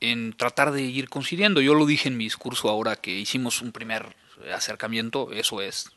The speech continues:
eh, todavía no hay una definición de fondo, apenas estamos construyendo, eh, la forma. Eh, lo dije yo en mi discurso que lo más importante era unir esfuerzos de cara al dos mil dieciocho, eh, y un valor supremo, eh,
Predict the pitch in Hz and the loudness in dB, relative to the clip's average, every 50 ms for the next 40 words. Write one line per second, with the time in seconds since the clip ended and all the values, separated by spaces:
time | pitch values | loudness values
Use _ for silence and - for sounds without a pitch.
0 | _ _ - 110 104 95 - 107 107 110 104 101 101 104 98 92 92 92 - - | _ _ -18 -18 -14 -8 -6 -6 -4 -4 -6 -6 -8 -8 -8 -8 -8 -8 -8 -10
1 | 107 104 - - 113 110 110 110 110 - - - - - - - - 113 110 - | -10 -8 -8 -6 -6 -6 -8 -8 -10 -14 -18 -20 -20 -20 -16 -10 -8 -8 -8 -6
2 | - 117 120 131 175 214 - - - - - 110 - - 120 120 - - - 110 | -6 -6 -4 -4 -6 -8 -10 -16 -18 -14 -14 -10 -6 -4 -4 -4 -4 -4 -4 -2
3 | 113 - - 110 - - - 113 110 110 107 110 113 110 107 107 - - - - | -2 -4 -4 -6 -8 -8 -8 -6 -6 -6 -4 -4 -4 -4 -4 -6 -8 -14 -20 -20
4 | - - - - - _ _ - 113 110 113 113 120 - - 139 131 127 117 120 | -20 -20 -20 -20 -20 _ _ -4 -2 0 0 0 0 2 4 4 4 4 2 -2
5 | - - _ - - - - - _ _ - 131 117 117 120 135 147 175 170 - | -4 -6 _ -20 -20 -20 -20 -20 _ _ -4 -2 -2 0 2 2 2 2 4 4
6 | 190 170 165 165 165 165 156 - - - 156 - - 151 - - 120 123 135 151 | 4 6 6 6 4 4 2 2 2 2 2 2 2 2 2 0 2 2 2 2
7 | - - 156 - - 117 - - 123 123 123 - 139 131 127 123 - 117 117 117 | 2 2 0 0 -2 -2 2 2 2 2 4 4 4 4 4 2 2 0 0 0
8 | 117 120 117 113 113 107 - - 107 101 - 117 110 - 98 - - 101 104 104 | 0 0 0 -2 -2 -2 -2 -4 -2 -2 -2 -4 -4 -6 -6 -4 -4 -4 -4 -4
9 | 104 104 101 _ _ - - - - - - 107 110 110 110 123 127 127 135 151 | -6 -8 -10 _ _ -18 -18 -16 -12 -8 -8 -6 -6 -6 -6 -4 -2 -2 -2 2
10 | - - 214 208 - - 127 - - - - _ _ - - - 233 240 254 254 | 4 6 6 6 4 0 -4 -4 -6 -18 -20 _ _ -6 -2 2 4 6 8 10
11 | 254 233 226 220 - - 170 - - 170 180 180 175 165 135 120 - - - - | 10 10 10 8 8 4 2 4 6 6 6 6 6 6 4 2 0 -6 -8 -6
12 | 107 101 101 101 95 90 - - - - 71 - | -4 -4 -4 -6 -6 -8 -10 -10 -12 -12 -12 -12